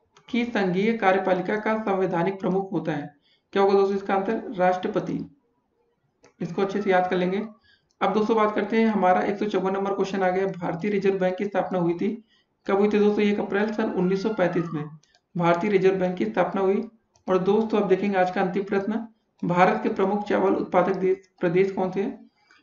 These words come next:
ठीक है, भारत के प्रमुख चावल उत्पादक प्रदेश आपको बताना है, तो दोस्तों इसका आंसर होगा आपका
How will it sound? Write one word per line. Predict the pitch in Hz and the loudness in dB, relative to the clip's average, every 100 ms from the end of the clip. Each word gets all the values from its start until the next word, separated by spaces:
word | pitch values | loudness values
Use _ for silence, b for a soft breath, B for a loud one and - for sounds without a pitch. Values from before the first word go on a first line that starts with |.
| _ | _
ठीक | 220 | -2
है, | 214 | 0
भारत | 185 180 208 - | 2 0 0 -2
के | - | -2
प्रमुख | 180 208 - | 0 0 0
चावल | 185 185 202 | 0 2 0
उत्पादक | 170 - 214 196 | -2 0 0 2
प्रदेश | 175 170 185 | -2 -2 -2
आपको | 180 190 | -4 -4
बताना | 180 170 | -2 -2
है, | 175 | -2
तो | 180 | -4
दोस्तों | 175 175 196 190 | -6 -2 0 0
इसका | 190 185 | 0 -4
आंसर | 170 175 | -2 0
होगा | 165 175 | 0 0
आपका | 170 - | -2 -6